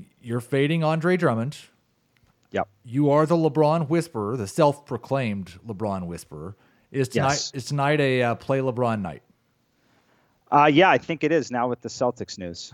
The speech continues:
Speaker 2: Um, you know, I was kind of indifferent to it before, but I, I do think that this is a, a pretty good night for LeBron. I mean, you know, the, the matchup really is pretty good, uh,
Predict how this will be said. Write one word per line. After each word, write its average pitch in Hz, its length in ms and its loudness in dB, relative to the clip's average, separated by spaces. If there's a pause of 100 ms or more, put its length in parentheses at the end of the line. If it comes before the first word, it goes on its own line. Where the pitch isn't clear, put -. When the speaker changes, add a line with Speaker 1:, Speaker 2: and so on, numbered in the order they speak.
Speaker 2:
Um, 90 480 -6
you 104 100 -6
know, 104 60 -2
I - 40 0
was 107 100 -2
kind 127 160 2
of 117 80 2
indifferent 117 420 2
to 123 120 4
it 87 80 -4
before, 127 320 4
but 110 100 4
I, 110 200 4
I 117 60 6
do 120 200 2
think 120 240 -2
that - 140 -6
this - 200 2
is 110 140 0
a, 110 320 6 (320)
a 110 60 -6
pretty 135 180 4
good 123 140 6
night 123 200 2
for 135 100 0
LeBron. 113 400 2
I 104 60 -2
mean, 107 420 -4 (600)
you 98 100 -4
know, 95 100 2
the, 107 140 0
the 113 140 2
matchup 123 420 4
really 113 720 4 (640)
is 135 80 -4
pretty 175 240 4
good, 151 300 6 (280)
uh, 120 300 -2